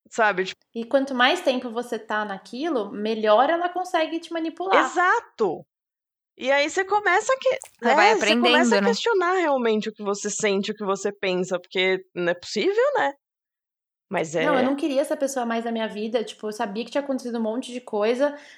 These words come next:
Speaker 2: mas eu, até hoje, se você me perguntar quais coisas aconteceram,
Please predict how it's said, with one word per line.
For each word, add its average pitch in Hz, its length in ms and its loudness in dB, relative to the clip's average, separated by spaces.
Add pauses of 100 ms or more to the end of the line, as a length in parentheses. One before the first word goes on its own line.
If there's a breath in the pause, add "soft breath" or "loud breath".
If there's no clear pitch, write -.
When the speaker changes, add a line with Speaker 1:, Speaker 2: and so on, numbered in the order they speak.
Speaker 2:
mas 240 320 0
eu, 269 460 2
até 269 300 0
hoje, 269 340 0
se 262 120 -14
você 277 140 -2
me 294 80 -2
perguntar 247 800 -2
quais 320 340 2
coisas 233 360 -2
aconteceram, 214 1000 -2